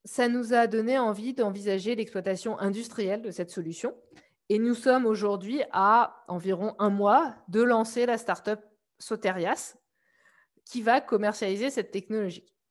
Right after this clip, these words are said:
Alors, la fin de Proteus était en deux mille dix-huit. Depuis, on a beaucoup travaillé pour, euh, mettre, mettre en place les éléments de base d'une, d'un produit commercial.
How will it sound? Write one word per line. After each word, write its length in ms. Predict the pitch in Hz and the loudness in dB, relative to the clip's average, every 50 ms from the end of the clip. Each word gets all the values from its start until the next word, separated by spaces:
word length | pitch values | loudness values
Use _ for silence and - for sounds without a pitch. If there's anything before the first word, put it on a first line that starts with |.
| _ _ _ _ _ _ _ _ - - _ _ | _ _ _ _ _ _ _ _ -20 -20 _ _
Alors, 440 | 196 196 202 202 190 - - - _ _ _ _ _ _ _ | 2 4 4 4 4 2 -2 -10 _ _ _ _ _ _ _
la 140 | - 190 185 | -4 -4 0
fin 140 | - 247 262 | 2 2 2
de 60 | 277 | 2
Proteus 380 | - 240 190 208 233 262 269 269 | -2 -4 -2 -2 -2 -2 -2 -4
était 140 | 202 - 190 | -4 -2 -2
en 160 | 180 180 180 | -2 -2 -2
deux 140 | 180 208 220 | -2 -2 -2
mille 200 | 226 226 233 220 | 0 -2 -2 -4
dix-huit. 500 | 202 196 170 185 240 240 - - _ _ _ | -4 -6 -8 -8 -12 -12 -14 -20 _ _ _
Depuis, 320 | 185 220 214 - - 262 | -8 -8 -8 -6 -4 -2
on 140 | 285 294 277 | -2 0 2
a 100 | 233 185 | 2 2
beaucoup 300 | 170 208 226 226 - 330 | 2 0 -2 -2 -4 -6
travaillé 580 | - - 226 214 202 196 196 190 208 240 285 311 | -2 0 0 2 2 2 0 0 0 -2 -2 -4
pour, 560 | - - - - 247 269 269 240 - - _ _ - | -6 -10 -10 -6 -6 -4 -4 -6 -10 -14 _ _ -6
euh, 280 | 190 180 170 170 165 | -6 -4 -4 -6 -6
mettre, 340 | 170 185 214 247 285 277 - _ _ _ _ _ _ _ _ _ _ _ _ _ _ _ _ _ _ _ | -4 -2 0 0 0 0 -4 _ _ _ _ _ _ _ _ _ _ _ _ _ _ _ _ _ _ _
mettre 320 | 208 233 254 269 - - | 0 0 0 0 0 -2
en 100 | 220 208 | -4 -4
place 480 | 202 - 214 214 214 240 285 - - - | -4 -2 0 2 4 4 2 0 -4 -6
les 220 | 208 196 190 202 | -6 -4 -2 0
éléments 260 | 214 202 214 214 214 202 | 2 2 2 2 2 0
de 100 | 202 196 | 0 2
base 440 | 180 196 220 247 269 247 - - _ _ _ 175 165 160 170 _ _ _ | 4 4 4 4 2 0 -6 -16 _ _ _ -20 -20 -20 -20 _ _ _
d'une, 220 | - 202 196 196 185 - _ _ _ _ _ _ _ _ _ _ _ _ _ _ _ _ _ _ _ _ _ _ _ | -8 -6 -6 -6 -6 -10 _ _ _ _ _ _ _ _ _ _ _ _ _ _ _ _ _ _ _ _ _ _ _
d'un 300 | 180 160 156 185 170 170 | -20 -6 -4 -2 -2 -2
produit 400 | 175 - 226 214 190 202 247 254 | -4 2 2 2 2 2 -6 -4
commercial. 680 | - 247 208 196 185 185 - - 208 233 320 330 202 | -2 -2 0 0 -2 -4 -2 -2 -2 -2 -2 -2 -6